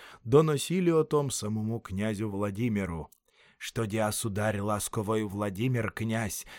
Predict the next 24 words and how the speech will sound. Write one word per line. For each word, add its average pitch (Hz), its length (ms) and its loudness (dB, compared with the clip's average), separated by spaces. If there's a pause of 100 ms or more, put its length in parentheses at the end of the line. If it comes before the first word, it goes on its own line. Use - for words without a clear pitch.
Ставер 123 480 2
боярин 120 520 6
в 107 120 0
очи 120 220 2
ни 120 120 0
о 117 100 2
чём 113 220 -2
не 117 140 -2
хвалится, 123 840 2 (200)
а 110 100 0
за 101 160 0
очи 92 320 -2
похваляется, 127 1200 6 (280)
что - 220 2
есть 123 380 2
у 120 60 4
него 117 300 4
двор 127 440 4
на 113 160 4
семи 107 380 0
верстах, 95 720 -4 (220)
крепче 120 580 0
города 101 560 0
Киева. 98 720 -4